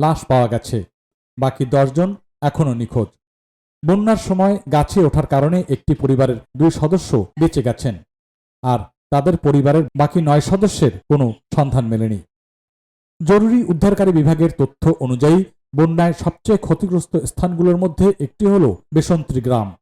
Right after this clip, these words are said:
সেখানে মানুষের জানাজা ও দাফনের ব্যবস্থা করার মতো কেউ ছিল না। এসব কাজে পাশের গ্রামের মানুষের সাহায্য করতে হয়েছে। সাহায্যকারীদের মধ্যে ছিলেন বুনেরের ব্যবসায়ী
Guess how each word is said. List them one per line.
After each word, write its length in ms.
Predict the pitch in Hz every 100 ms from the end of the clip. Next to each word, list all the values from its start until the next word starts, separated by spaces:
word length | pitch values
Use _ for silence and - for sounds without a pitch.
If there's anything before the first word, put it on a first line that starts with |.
| _ _ _
সেখানে 360 | 139 - 175 202 220 _ -
মানুষের 360 | 151 160 185 139
জানাজা 340 | 139 147 156 190 147
ও 40 | 147 131
দাফনের 360 | 123 170 180 143
ব্যবস্থা 300 | 123 - 190
করার 240 | 185 190 196
মতো 180 | 185 139 95 - _ -
কেউ 120 | 143 -
ছিল 140 | 135 117 107
না। 60 | 90 _ _ _ 190
এসব 220 | 185 220 208
কাজে 200 | 190 214 -
পাশের 260 | 156 - 156
গ্রামের 260 | 151 151 139
মানুষের 340 | 139 185 170 98 - _ -
সাহায্য 300 | 151 175 151 -
করতে 200 | - 139 120
হয়েছে। 320 | 117 - 113 87 _ _ -
সাহায্যকারীদের 680 | 185 220 226 220 196 202 175
মধ্যে 200 | 160 - 180
ছিলেন 220 | 190 208 208 135
বুনেরের 360 | 147 147 143 131
ব্যবসায়ী 420 | 127 151 190 143